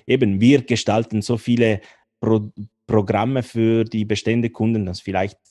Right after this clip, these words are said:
nicht mehr so, äh, wahr ist, aber trotzdem, also wahr ist immer noch, aber vielleicht eben nicht mehr so groß dieser Unterschied ist. Aber es gibt dann etwas anderes. Äh, ist mein Produkt,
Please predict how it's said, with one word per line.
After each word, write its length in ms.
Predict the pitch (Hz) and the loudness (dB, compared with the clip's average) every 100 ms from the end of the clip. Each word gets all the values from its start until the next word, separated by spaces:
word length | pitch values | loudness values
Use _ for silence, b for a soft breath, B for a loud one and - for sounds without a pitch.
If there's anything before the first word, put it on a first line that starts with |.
| _ - | _ -8
nicht 400 | 107 117 151 - | 0 2 0 0
mehr 280 | 127 127 127 | 2 4 2
so, 600 | - - 123 123 123 - | 0 4 6 6 4 0
äh, 60 | 107 | -2
wahr 2000 | 101 98 95 90 85 82 82 80 - 82 87 71 - _ 104 95 107 110 110 | 0 2 0 0 -2 -4 -6 -8 -10 -12 -14 -14 -18 _ -8 0 2 4 0
ist, 300 | 101 101 - | -2 -4 -4
aber 160 | 87 90 95 92 | -8 -8 -10 -8
trotzdem, 380 | 101 98 - - | -4 -4 -6 -12
also 240 | 95 - - | -12 -12 -6
wahr 300 | 98 113 120 | 2 2 2
ist 220 | 101 - | -4 -4
immer 160 | 117 185 | -4 -2
noch, 280 | 175 170 - | -2 -4 -2
aber 200 | 123 113 | -2 -2
vielleicht 340 | 110 113 110 | 0 -2 0
eben 180 | 107 101 | -4 -2
nicht 280 | 101 - 101 | -4 -4 -6
mehr 160 | 101 | -6
so 200 | - 90 | -6 -10
groß 460 | 101 92 95 92 - | -6 -4 -4 -4 -10
dieser 300 | 95 90 87 | -14 -10 -10
Unterschied 420 | 87 - 82 80 | -10 -10 -10 -10
ist. 220 | 95 - - B B B B 131 _ | -14 -20 -20 B B B B -18 _
Aber 440 | 143 190 214 233 - | 2 4 4 2 0
es 180 | 117 - | -4 0
gibt 300 | 127 - _ - | 0 0 _ 0
dann 180 | 120 120 | 0 0
etwas 400 | 104 - 95 156 | -4 -4 0 2
anderes. 500 | 135 101 87 - _ _ - | 4 2 0 -6 _ _ 2
Äh, 360 | 120 113 110 104 | 4 4 2 -2
ist 500 | 127 180 196 - - - | -2 -2 -2 -6 -12 -2
mein 360 | 117 131 135 | 0 2 0
Produkt, 880 | - 120 110 127 143 - _ - - | 2 0 4 4 2 -4 _ -20 -20